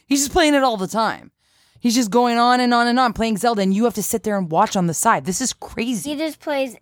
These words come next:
Speaker 2: every time. He doesn't let us play.
Speaker 1: Yeah, like, that is not okay. There was one time I wanted to play Zelda so bad,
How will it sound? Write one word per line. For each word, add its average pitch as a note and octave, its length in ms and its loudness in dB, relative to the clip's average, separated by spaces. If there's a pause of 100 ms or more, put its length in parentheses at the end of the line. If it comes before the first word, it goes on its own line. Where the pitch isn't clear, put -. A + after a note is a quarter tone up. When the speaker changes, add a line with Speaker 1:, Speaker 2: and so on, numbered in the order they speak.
Speaker 2:
every B3+ 340 -4
time. A#3+ 460 -2 (200)
He - 140 -16
doesn't A#3+ 320 -8
let A3+ 240 -4
us A3 220 -4
play. G#3+ 540 -8 (300)
Speaker 1:
Yeah, G#3 200 2
like, F3+ 180 0
that G#3 140 4
is G3+ 140 -2
not F#3 260 2
okay. E3 240 -4
There D#3+ 100 -2
was G#3 160 -4
one A#3+ 100 0
time B3+ 180 0
I G#3+ 80 2
wanted A3+ 200 0
to - 60 -14
play A3+ 160 -2
Zelda F3 280 0
so G3+ 340 -2
bad, D#3 360 2